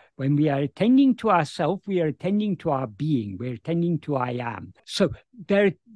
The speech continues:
there are two types of vasanas. There's the Vishaya vasanas, but, uh, drawing our attention outwards. The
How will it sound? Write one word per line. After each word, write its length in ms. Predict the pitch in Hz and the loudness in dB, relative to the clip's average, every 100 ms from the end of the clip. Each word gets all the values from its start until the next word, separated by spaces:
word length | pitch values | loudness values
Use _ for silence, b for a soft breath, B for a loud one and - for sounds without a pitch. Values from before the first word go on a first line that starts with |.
| - | -2
there 100 | 185 | -2
are 120 | 160 | 0
two 160 | - 285 | 4 4
types 380 | - 220 190 - | 6 0 2 -2
of 100 | 147 | 2
vasanas. 580 | 151 135 - 113 107 - | 2 2 -2 -8 -8 -2
There's 240 | 151 147 | -2 0
the 140 | 165 | 0
Vishaya 600 | 151 156 - - 240 262 | 0 0 0 2 4 4
vasanas, 600 | 190 202 170 185 180 233 _ b _ | 4 4 4 -2 -4 -4 _ b _
but, 240 | 185 180 | 2 4
uh, 220 | 180 175 156 B - 143 | 4 4 2 B -12 0
drawing 440 | 170 208 208 196 | 4 6 6 6
our 180 | 185 180 | 4 4
attention 480 | 170 180 175 - 147 | 0 -2 -4 -4 -2
outwards. 640 | 156 - 135 107 120 - B B _ | -2 -4 -8 -8 -10 -18 B B _
The 260 | 147 147 | 0 0